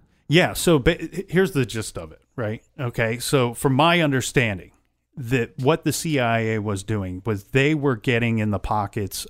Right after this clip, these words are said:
of people that were working in different areas for different newspapers.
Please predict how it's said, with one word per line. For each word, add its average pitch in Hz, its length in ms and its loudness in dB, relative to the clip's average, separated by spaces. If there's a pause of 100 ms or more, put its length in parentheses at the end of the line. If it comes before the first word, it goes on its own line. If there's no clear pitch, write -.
of 98 320 -4
people 131 280 0
that 107 140 0
were 104 120 -4
working 104 580 -2 (320)
in 117 140 -4
different 117 340 0
areas 104 420 0
for - 140 -4
different 107 320 -2
newspapers. - 840 -8